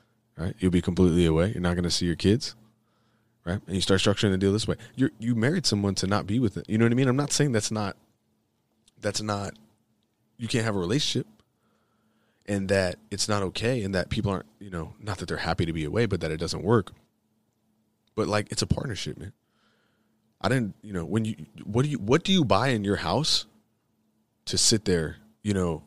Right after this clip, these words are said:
and not be utilized for seven months? Do you buy your internet router to just sit there and not use it for seven months? Do you, and I'm not saying, you know, your significant other is a, is a piece of property. That's not the point. But what I'm saying is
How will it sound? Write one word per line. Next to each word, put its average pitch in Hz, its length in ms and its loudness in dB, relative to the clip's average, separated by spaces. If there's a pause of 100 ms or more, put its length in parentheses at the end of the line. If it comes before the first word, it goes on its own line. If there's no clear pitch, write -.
and 98 140 -4
not 101 260 0
be 95 80 -4
utilized 85 640 0
for 82 100 -6
seven 90 280 -2
months? 85 240 -4
Do 104 40 0
you 110 80 4
buy 120 200 4
your 113 160 0
internet 104 320 -2
router 120 280 2
to 90 140 -2
just 87 240 0
sit 98 160 0
there 107 160 2
and 87 100 -2
not 87 220 -2
use 90 160 -2
it 110 120 -2
for 104 100 -2
seven 110 300 0
months? 117 180 -4
Do 90 80 -4
you, 101 140 0 (360)
and 113 80 -4
I'm 120 60 0
not 123 120 0
saying, 107 380 2 (260)
you 107 80 -14
know, 90 160 -2
your 92 220 2
significant 95 640 0
other 95 220 4
is 87 180 2
a, 76 200 -4 (440)
is 85 140 -6
a - 20 -6
piece 90 160 -4
of - 60 -8
property. 98 360 0
That's 80 200 -4
not 82 80 -2
the - 60 -8
point. 104 200 -2
But 92 300 -4
what 107 160 0
I'm 95 80 -2
saying 110 260 0
is 87 220 -6